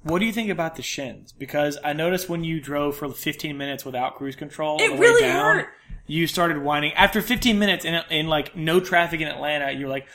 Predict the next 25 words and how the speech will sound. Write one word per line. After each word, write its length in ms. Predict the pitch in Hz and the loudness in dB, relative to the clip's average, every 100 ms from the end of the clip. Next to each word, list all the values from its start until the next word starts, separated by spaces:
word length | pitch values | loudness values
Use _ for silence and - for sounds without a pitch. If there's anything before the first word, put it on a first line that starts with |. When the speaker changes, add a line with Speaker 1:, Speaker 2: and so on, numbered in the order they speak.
| - - | -8 2
Speaker 1:
"Oh 120 | 208 | 6
my 120 | 233 | 8
God, 220 | 240 226 | 10 10
I 60 | 202 | 10
have 120 | 185 | 6
shin 260 | - 202 196 | 4 2 2
splints. 280 | 190 165 | -4 -2
My 120 | 165 156 | -2 -2
shins 280 | - 165 160 | -2 -4 -4
hurt 140 | 160 | -6
so 180 | - 147 | -2 -2
bad. 300 | 147 139 139 | 2 2 2
Oh 120 | 151 | 0
my 120 | 147 143 | 0 0
God," 220 | 139 131 | -2 -4
because 300 | 139 151 143 | -4 -4 -4
you 100 | 156 | -2
had 120 | 151 | -2
to, 60 | 147 | -2
like, 220 | 143 - | -4 -8
press 320 | - 135 - | -6 -6 -6
the 100 | 113 | -12
gas 380 | 104 101 95 - | -8 -8 -8 -12
and 140 | 107 | -14
brake. 340 | 92 - - | -18 -18 -20